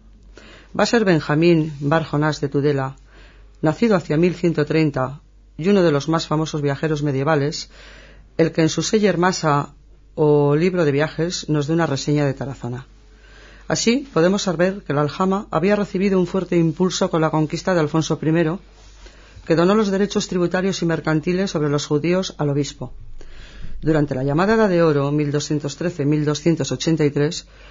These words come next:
la judería vive una etapa floreciente, destacando dos personajes cruciales. Por un lado, Mosé de Portella, que debido a la influencia cultural árabe, firmaba con el sobrenombre de Musa.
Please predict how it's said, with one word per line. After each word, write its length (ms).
la 120
judería 360
vive 180
una 140
etapa 240
floreciente, 760
destacando 540
dos 140
personajes 520
cruciales. 760
Por 140
un 140
lado, 400
Mosé 280
de 120
Portella, 580
que 120
debido 220
a 20
la 60
influencia 400
cultural 580
árabe, 420
firmaba 440
con 140
el 100
sobrenombre 560
de 80
Musa. 380